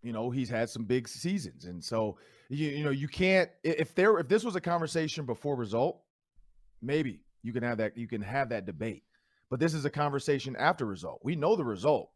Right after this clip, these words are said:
We know what is built. We know what it's done. Um, I, I told it, and he said, "There's a time and a place." So this is what he did say. So this is the part of the culture. Let's, let's, let's expand this. He said, "There's a time and a place for that, for reaching over, whether it's fourth down.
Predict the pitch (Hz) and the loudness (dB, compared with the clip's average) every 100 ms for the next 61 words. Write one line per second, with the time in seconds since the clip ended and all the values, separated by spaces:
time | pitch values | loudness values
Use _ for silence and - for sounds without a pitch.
0 | - 180 156 185 147 110 92 - 131 147 | -4 0 4 4 4 0 -8 -2 0 0
1 | - - 139 139 165 147 107 - 117 135 | -4 -6 -2 2 2 2 -2 -8 -6 -4
2 | 117 80 _ _ _ - 123 117 110 98 | -4 -10 _ _ _ -2 0 2 2 0
3 | - _ - - 151 156 180 170 170 185 | -8 _ 0 2 4 6 6 6 4 8
4 | 240 240 226 190 - 208 214 185 - 190 | 10 10 8 4 2 2 2 2 2 0
5 | 127 131 165 185 196 190 220 - 113 101 | 0 -2 -2 -2 0 4 4 4 -4 -2
6 | 123 143 156 147 151 156 - 190 - 90 | -2 -2 -4 0 2 2 0 0 0 -4
7 | 92 104 113 - - 117 110 - 175 180 | -4 -6 -8 -12 -10 -10 -10 -8 -4 -2
8 | 104 - - _ _ 120 147 156 131 - | -4 -12 -20 _ _ -2 2 2 0 -4
9 | 175 196 196 165 - - 202 123 - 127 | 0 0 2 0 -2 2 2 2 -2 0
10 | 120 101 - - 113 131 120 120 98 76 | 0 0 -6 -6 -4 -4 -4 -4 -4 -8
11 | - _ 107 127 143 147 - 127 - 107 | -16 _ -4 0 0 -2 -4 -4 -4 -8
12 | 80 | -8